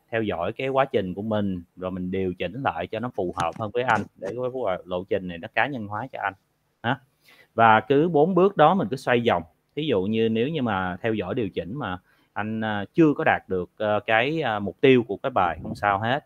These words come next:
ha, không sao hết. Mình đạt được sáu mươi, bảy mươi là giỏi rồi. Thì mình có thể phản xạ từ vựng tiếp,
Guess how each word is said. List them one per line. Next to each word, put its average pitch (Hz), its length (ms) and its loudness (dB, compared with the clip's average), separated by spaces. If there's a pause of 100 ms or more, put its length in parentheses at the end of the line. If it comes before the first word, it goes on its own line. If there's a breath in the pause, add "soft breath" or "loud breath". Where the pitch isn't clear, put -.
ha, 123 220 -2 (160)
không - 120 -16
sao 101 180 -2
hết. 117 180 -6 (380 soft breath)
Mình 95 80 -10
đạt 90 180 -6
được 90 80 -18
sáu 120 200 2
mươi, 147 120 0
bảy 95 160 -2
mươi 113 240 2
là 95 80 -2
giỏi 85 260 -6
rồi. 131 160 0 (380)
Thì 98 60 -8
mình 95 140 -6
có 117 100 -6
thể 107 140 0
phản 101 240 -2
xạ 85 360 -2
từ 90 120 -4
vựng 82 200 -10
tiếp, 160 320 -2